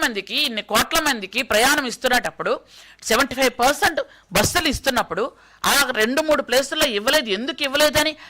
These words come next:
ఆ మాత్రం కామన్ సెన్స్తో ఆలోచించలేరా? అది కూడా విమర్శనాస్త్రంగా మా మీద ఉపయోగిస్తున్నారు మీరు. కాబట్టి నేను రాష్ట్రంలో ఉన్న మహిళలందరికీ కూడా తెలియజేసుకుంటున్నాను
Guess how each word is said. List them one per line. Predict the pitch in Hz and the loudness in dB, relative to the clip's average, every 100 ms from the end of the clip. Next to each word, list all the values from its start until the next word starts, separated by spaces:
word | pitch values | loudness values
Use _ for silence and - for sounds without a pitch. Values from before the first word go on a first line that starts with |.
| - | -2
ఆ | 233 | 0
మాత్రం | 285 294 277 | 2 2 0
కామన్ | 254 226 262 | 0 0 0
సెన్స్తో | 277 262 - 220 | -4 -8 -4 0
ఆలోచించలేరా? | 202 240 208 180 180 202 302 - _ _ _ _ _ _ _ - | 0 0 -6 -8 -6 -4 -6 -10 _ _ _ _ _ _ _ -2
అది | 226 | -2
కూడా | - 320 320 415 - _ _ - | 2 2 4 2 -2 _ _ -2
విమర్శనాస్త్రంగా | 254 302 - 277 254 240 - 240 247 285 | 0 0 -2 -2 -2 -2 -4 -2 0 0
మా | 247 202 | 2 0
మీద | 202 | -2
ఉపయోగిస్తున్నారు | 185 180 175 165 - 170 151 | -6 -4 -6 -6 -8 -4 -4
మీరు. | 147 143 - _ _ _ _ - | -6 -16 -18 _ _ _ _ -4
కాబట్టి | 180 247 262 320 330 - _ _ 170 | 0 0 0 -4 -8 -16 _ _ -4
నేను | 208 254 | -2 0
రాష్ట్రంలో | 196 185 214 254 254 247 | 0 0 0 -2 -2 -2
ఉన్న | 214 | -2
మహిళలందరికీ | 185 190 226 214 240 294 277 | -2 0 0 -2 -4 -8 -6
కూడా | 240 208 | -4 -4
తెలియజేసుకుంటున్నాను | 202 180 190 202 - 190 170 180 202 | -4 -6 -6 -8 -10 -16 -10 -8 -8